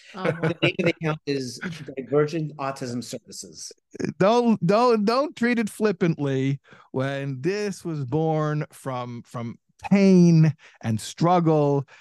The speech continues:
Speaker 3: And, and then finally, when I have it, this is how I can actually build a bridge and connect to other people. And I say, "Here's my painful revelation that has now given me clarity.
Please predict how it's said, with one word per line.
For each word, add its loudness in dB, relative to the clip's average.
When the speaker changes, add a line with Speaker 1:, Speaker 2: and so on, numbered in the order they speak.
Speaker 3:
And, 0
and -2
then -2
finally, -2
when -2
I -10
have -6
it, -4
this -6
is -14
how -2
I 2
can -4
actually -4
build 0
a 0
bridge -4
and -4
connect -6
to -4
other -6
people. -8
And -8
I -8
say, -10
"Here's 0
my -4
painful 2
revelation -2
that -2
has -6
now -8
given -6
me -6
clarity. -6